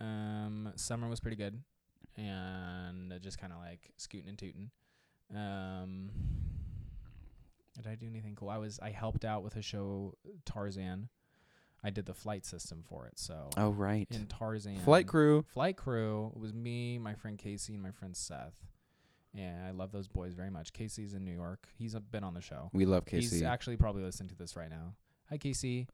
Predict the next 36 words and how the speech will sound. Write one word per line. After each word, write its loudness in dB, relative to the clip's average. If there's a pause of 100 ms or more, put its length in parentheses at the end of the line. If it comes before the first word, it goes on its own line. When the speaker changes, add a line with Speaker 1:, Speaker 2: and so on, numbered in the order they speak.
(100)
Speaker 2:
Hi, 2
Casey. 4 (160)
Speaker 1:
Hi, 0 (160)
Speaker 2:
We 10
love 12
Speaker 1:
Casey. 8
Speaker 2:
and 8
miss 6
you. 6
Speaker 1:
We 8
love 6
and 2
miss 2
you. 2
You 2
make -2
me -2
laugh. 2 (420)
You -2
make -2
me -6
cry. -6 (1080)
I 0
don't -2
know -2
if -8
you -6
make -4
me -8
cry. -8 (200)
Speaker 2:
Quick, 6 (120)
quick 8
side 8
note. 10
Uh, 6
ad-, 2